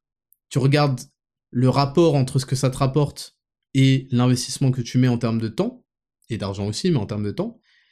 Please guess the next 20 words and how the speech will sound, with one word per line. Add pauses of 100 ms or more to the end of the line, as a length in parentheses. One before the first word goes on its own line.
(320)
et (280)
au
bout
d'un
moment,
quand
ça
commence
à
matcher (600)
le
salaire
que
tu
gagnes
actuellement, (520)
tu
peux
te
dire, «